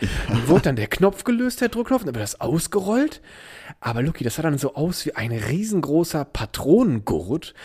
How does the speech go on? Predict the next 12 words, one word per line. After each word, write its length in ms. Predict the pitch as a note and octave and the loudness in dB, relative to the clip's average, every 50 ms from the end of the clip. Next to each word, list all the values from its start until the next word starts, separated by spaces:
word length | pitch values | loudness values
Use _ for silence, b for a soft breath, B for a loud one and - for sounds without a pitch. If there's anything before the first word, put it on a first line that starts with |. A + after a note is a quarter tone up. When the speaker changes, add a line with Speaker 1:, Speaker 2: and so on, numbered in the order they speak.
| B B B B | B B B B
Speaker 2:
weil 140 | - D3 D#3 | -2 -2 0
in 160 | - D#3 D3+ | 2 0 0
diesem, 320 | C#3 C#3+ B2 C3 A2+ A2 A#2+ | 0 0 -2 -2 -2 -2 -2
in 100 | A#2+ A#2 | -4 -4
dieser 200 | A#2 G#2+ G2+ F2+ | -2 -2 -2 -2
Mappe, 540 | F#2+ G#2 C3 E3+ F3 - C3 B2+ C#3+ E3 F3 B B B B B B | -2 -2 -2 -2 0 0 0 2 0 0 -2 B B B B B B
da 120 | - A#2 | -4 -4
steckten 640 | - - - - F#3+ F#3+ - - - F3+ E3+ E3+ - B B B B | -2 -2 -2 -2 -4 -4 -4 -4 0 2 2 0 0 B B B B
schätzungsweise 1160 | B - - A#3 - - G#3+ G3+ G3 - E3+ E3 E3 E3+ F3 E3 D#3+ E3 E3 E3 E3 E3 E3+ E3 - - _ - - | B 0 0 0 2 2 0 0 0 0 0 2 4 4 4 4 4 4 4 4 4 4 2 -2 -8 -14 _ -2 2
hundertfünfzig 960 | - B3+ C4+ C#4 B3 - - - - B3 A3+ - - - - A#3 A3 - - - - - | 4 6 6 6 4 2 2 2 2 2 2 0 -4 -2 -2 -2 -2 -2 -6 -10 -4 2
bis 260 | - F3+ F3 - - - | 2 2 4 2 0 -2
zweihundert 920 | - - - E3+ F#3 A3 A3+ G3+ E3+ G3 F#3+ F#3 F#3 F#3 F#3 F3+ - - | -2 -2 -2 0 0 2 2 2 4 4 4 6 6 4 4 2 -2 -12